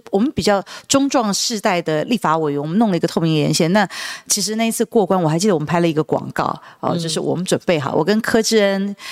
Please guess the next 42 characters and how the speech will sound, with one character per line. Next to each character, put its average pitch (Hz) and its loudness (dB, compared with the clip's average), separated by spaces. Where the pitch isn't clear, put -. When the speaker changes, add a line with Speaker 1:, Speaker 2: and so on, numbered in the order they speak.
Speaker 1:
严 180 0
宽 190 -2
恒、 143 -6
蒋 139 -2
万 190 0
安， 175 0
Speaker 2:
嗯。 160 -4
Speaker 1:
哦， 147 -2
还 160 -4
有 156 -4
江 180 -2
启 175 -8
臣， - -4
哦， - -4
我 156 -2
们 175 0
几 175 -2
个 165 0
人 165 0
弄 185 0
了 156 2
一 151 0
个， 156 0
弄 190 2
了 165 2
一， 165 -2
弄 214 2
了 180 2
一 180 0
支 185 -2
广 156 -2
告， 170 -2
我 170 -2
们 190 0
也 170 0
是 170 -2
扣-， 220 0
透 233 0
明 180 0
新 190 0
国 156 2
会 165 2